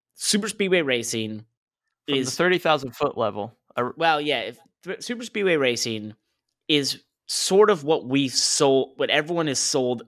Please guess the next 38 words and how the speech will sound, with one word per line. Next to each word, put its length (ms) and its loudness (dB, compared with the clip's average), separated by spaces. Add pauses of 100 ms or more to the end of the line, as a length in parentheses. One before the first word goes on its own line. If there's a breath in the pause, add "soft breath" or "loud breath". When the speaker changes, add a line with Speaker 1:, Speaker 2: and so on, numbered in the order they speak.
(920)
Speaker 1:
at 220 0
believing 800 -2
what 320 -6
motorsport 540 -4
is. 360 -10 (220)
And 100 -6
what 100 0
I 40 4
mean 280 2
by 140 0
that 200 -2
is 280 -8 (1200)
when 180 -4
they, 120 2 (200)
when 140 -2
you're 100 -4
five 360 2
years 180 -2
old 200 2
and 140 -4
you 80 -6
watch 300 0
a 40 -6
race, 460 -6
you 140 -2
believe 440 -2 (140)
anyone 480 -2
can 240 -14
win. 200 -16 (640)
You 120 0
believe 240 4
all 160 6
the 100 2
cars 420 2
are 60 -4
fun 260 -2
and 80 -10
exciting. 560 -6